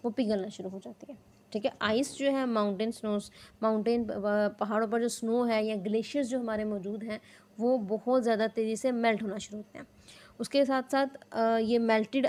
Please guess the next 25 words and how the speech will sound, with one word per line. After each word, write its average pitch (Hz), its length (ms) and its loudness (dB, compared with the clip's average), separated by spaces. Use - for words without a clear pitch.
आइस 214 340 2
जो 247 100 0
है, 196 120 0
जाहिर 220 200 -2
सी 262 80 -2
बात 262 200 -2
है 277 60 0
ये 277 60 2
पानी 226 340 2
में 294 120 4
चेंज 262 300 0
होगी, 240 220 0
म-, 214 220 0
मेल्टेड 214 300 0
आइस 208 340 -2
या 220 120 0
जो 220 100 0
स्नो 233 260 -4
है 233 80 2
ये 240 80 2
वाटर 202 280 0
में 269 140 2
चेंज 254 220 0
हो 240 60 0
जाएगी। 240 280 0